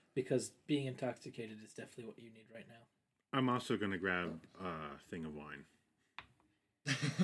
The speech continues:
Speaker 1: I'm going to refuse all alcohol offered to me.
Speaker 2: You're a better orc than, you're a better half orc than we are.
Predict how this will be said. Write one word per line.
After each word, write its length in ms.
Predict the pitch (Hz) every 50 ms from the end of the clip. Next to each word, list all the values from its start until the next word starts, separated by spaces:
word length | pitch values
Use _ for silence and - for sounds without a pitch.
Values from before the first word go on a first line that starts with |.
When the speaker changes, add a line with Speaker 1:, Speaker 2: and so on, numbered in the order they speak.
| 170 160 - 135 - - -
Speaker 1:
I'm 140 | 147 151 147
going 180 | 156 156 151 135
to 120 | - 135
refuse 480 | 139 135 135 - 180 175 151 127 - 135
all 200 | 127 131 135 127
alcohol 420 | 123 135 135 - 131 113 127 123 123 127
offered 300 | 127 123 - 117 101 -
to 120 | - 113 104
me. 100 | 123 110 - - - - - _ _ _ _ _ _ _ _ _ -
Speaker 2:
You're 200 | 110 139 160 170
a 60 | 151
better 280 | 113 135 151 143 143
orc 240 | 131 147 165 160 -
than, 220 | - 147 151 156 - -
you're 180 | - 117 156 165
a 40 | 139
better 260 | 135 156 170 151 123
half 240 | 135 160 139 - -
orc 180 | - - 160 -
than 140 | 143 127
we 220 | 131 147 143 127 110
are. 240 | 101 92 90 90